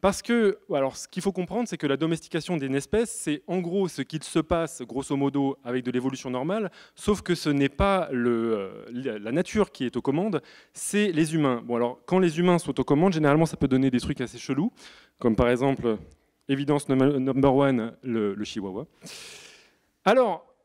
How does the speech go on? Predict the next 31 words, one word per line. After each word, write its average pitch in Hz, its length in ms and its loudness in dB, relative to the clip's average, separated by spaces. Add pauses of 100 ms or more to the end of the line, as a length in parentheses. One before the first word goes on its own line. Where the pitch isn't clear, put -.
(240)
pour 247 180 0
comprendre 214 340 -2
un 175 40 -4
tout 180 100 -12
petit 180 220 -16
peu, 240 280 2
il 190 80 -6
faut 208 160 -4
savoir, 185 460 0
en 135 80 -8
faisant 147 260 -4
un 123 60 -2
résumé, 135 420 -2
mais 110 140 -2
vraiment 123 380 -8
drastique, 147 680 -12
un 113 100 -12
tout - 120 -16
petit - 280 -18
peu, - 120 -12
euh, 104 520 -2 (100)
euh, 92 200 -14
simpliste, 165 600 -2 (300)
l'évolution, 190 560 4
ça 196 160 0
tourne 208 300 2
autour 196 420 2
de 143 160 2
trois 170 320 0
concepts 147 480 -6
clés. 98 260 -14